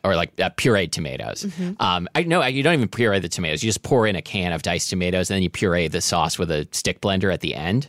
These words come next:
Speaker 2: Oh my God! Wow,
Speaker 1: Um,
Speaker 2: so easy.
Speaker 1: it's so easy, and it's, like, I don't know, ten minutes maybe
Speaker 2: Does
Speaker 1: for
Speaker 2: it,
Speaker 1: chicken thighs.
Speaker 2: does it have any spice to it, or is it quite mild?
Speaker 1: It is pretty spicy.
Speaker 2: Okay.
Speaker 1: So it has both, there's cayenne in her garam masala, and then you put in a little additional cayenne.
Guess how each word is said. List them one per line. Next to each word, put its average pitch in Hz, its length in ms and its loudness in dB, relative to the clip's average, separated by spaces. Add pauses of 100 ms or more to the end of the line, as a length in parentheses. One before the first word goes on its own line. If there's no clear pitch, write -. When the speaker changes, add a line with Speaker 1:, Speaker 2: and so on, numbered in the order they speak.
(140)
Speaker 2:
Oh 196 100 2
my 175 160 2
God! 147 380 0 (240)
Wow, 202 260 4
Speaker 1:
Um, 165 60 0
Speaker 2:
so 226 280 2
easy. 208 400 0
Speaker 1:
it's 110 140 2
so 139 340 6
easy, 104 300 2
and 87 80 0
it's, 90 140 -2
like, 80 260 -2 (440)
I - 100 -10
don't 87 100 0
know, 76 140 -2 (320)
ten 95 340 2
minutes 92 480 2
maybe 160 400 4
Speaker 2:
Does 233 200 4
Speaker 1:
for 294 40 4
Speaker 2:
it, 285 60 6
Speaker 1:
chicken 143 260 2
thighs. 185 380 0
Speaker 2:
does 233 160 2
it 226 80 4
have 226 120 4
any 208 140 4
spice - 560 2 (120)
to 240 180 2
it, 247 200 4
or 185 120 6
is 180 100 2
it - 100 -2 (140)
quite - 240 0
mild? 143 140 0
Speaker 1:
It 135 100 6
is 127 140 2
pretty 98 240 0
spicy. - 500 -4 (160)
Speaker 2:
Okay. 151 240 2
Speaker 1:
So - 80 0
it 104 140 2
has 104 180 0
both, 101 420 0
there's 104 280 0
cayenne 127 540 0
in 101 260 0
her 101 380 2
garam 95 300 2
masala, 87 440 2
and 85 80 0
then 82 80 0
you 80 80 -4
put 90 180 0
in 85 100 0
a 82 60 -2
little 85 220 0
additional 85 420 -2
cayenne. 139 560 2